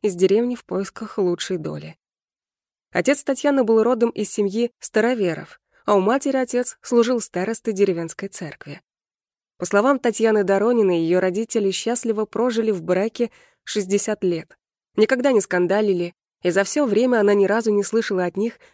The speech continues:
ни одного неприличного слова. Во время войны отец Доронины был призван на воинскую службу и воевал на Ленинградском фронте. Восьмилетнюю Таню, ее сестру Галю и маму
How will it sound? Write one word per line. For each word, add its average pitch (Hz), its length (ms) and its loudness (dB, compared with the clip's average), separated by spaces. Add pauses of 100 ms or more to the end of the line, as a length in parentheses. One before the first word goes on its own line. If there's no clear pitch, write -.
ни 190 100 4
одного 170 440 2
неприличного 165 720 -4
слова. 143 460 -12 (1000)
Во 190 160 2
время 262 300 4
войны 262 300 4
отец 233 260 0
Доронины 196 560 2
был 175 160 0
призван 202 440 0
на 185 140 0
воинскую 180 480 -2
службу 196 420 -2
и 165 220 2
воевал 175 480 2 (220)
на 214 100 4
Ленинградском 180 720 0
фронте. 151 540 -12 (680)
Восьмилетнюю 247 600 2
Таню, 226 360 2
ее 180 180 4
сестру 180 360 -4
Галю 202 340 0
и 180 140 -4
маму 190 440 -4